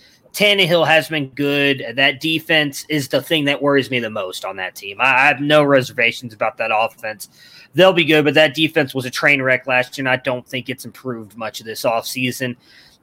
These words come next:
Indy also comes in at nine wins. I will take the over. I think they end up winning the division with or without Carson Wentz.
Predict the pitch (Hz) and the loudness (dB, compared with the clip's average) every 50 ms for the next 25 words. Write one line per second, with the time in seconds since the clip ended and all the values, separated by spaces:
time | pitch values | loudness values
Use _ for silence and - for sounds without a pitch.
0 | _ - 202 254 277 269 254 226 202 202 214 226 214 - - 185 151 139 - 165 | _ 2 4 4 4 4 6 6 6 6 6 6 4 4 2 0 0 0 2 0
1 | 156 147 143 127 123 139 135 131 127 131 131 135 131 135 135 131 127 123 135 135 | 0 2 0 0 0 0 0 0 0 -2 0 0 0 2 0 0 -2 -4 -4 -4
2 | 135 135 123 - - 139 160 170 185 175 170 160 - - 170 160 160 147 - 143 | -4 -4 -4 -2 2 4 4 4 4 4 2 0 0 0 0 0 0 -2 -2 -4
3 | 147 139 139 139 139 143 147 143 127 139 147 139 110 131 151 160 156 - 160 143 | -4 -4 0 0 0 0 0 0 -2 -2 -2 0 2 2 2 2 2 -2 -6 -6
4 | - 156 147 139 139 139 139 127 - 131 139 147 139 139 135 135 131 123 131 120 | -4 -2 -2 0 0 0 0 -2 -2 -4 -4 -2 0 -2 -2 -2 -4 -6 -8 -4
5 | 120 139 139 - 135 143 139 139 131 131 127 143 170 190 180 - - 160 151 160 | 0 0 0 0 0 -2 -4 -4 -6 -6 -2 0 0 0 0 0 -2 -2 0 0
6 | 151 143 143 135 - 135 131 131 127 - - 143 139 131 - - 131 123 131 131 | 2 2 0 0 2 2 2 2 0 0 0 0 0 0 0 -4 -6 -4 -2 -2
7 | 131 123 - | -2 -2 -6